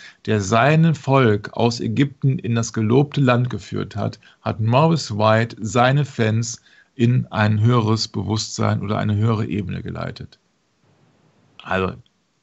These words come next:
das ja wohl ein ganz heftiger Satz. Der kommt nicht von mir. Der kommt eben von diesem Graham, der jetzt hier, ähm, das eben geschrieben hat über den Morris White. Ja?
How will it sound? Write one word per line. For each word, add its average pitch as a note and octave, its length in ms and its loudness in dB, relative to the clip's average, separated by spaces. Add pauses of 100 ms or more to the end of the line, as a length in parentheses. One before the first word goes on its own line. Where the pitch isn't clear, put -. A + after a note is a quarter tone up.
(100)
das A#2+ 520 -2 (260)
ja G#2+ 200 -4
wohl G#2 420 -4
ein G2 120 -10
ganz A#2+ 460 -2 (100)
heftiger G#2 440 -8
Satz. G2+ 260 -8
Der G2 160 -8
kommt C3+ 300 -2
nicht D#3 260 2
von F3+ 180 2
mir. B2 320 2 (720)
Der A2 100 -8
kommt B2+ 280 -2
eben C3 240 -2
von B2+ 280 -4
diesem B2 380 -2
Graham, C3 640 2 (460)
der A2+ 120 -2
jetzt A2 200 -4
hier, B2 440 0 (400)
ähm, A2+ 380 -4 (140)
das - 280 -8
eben A#2 220 -4
geschrieben A#2 480 -4
hat A#2 200 -4
über A2+ 220 -4
den A#2 140 -4
Morris A2 420 -6
White. B2+ 340 -8 (720)
Ja? B2 200 -10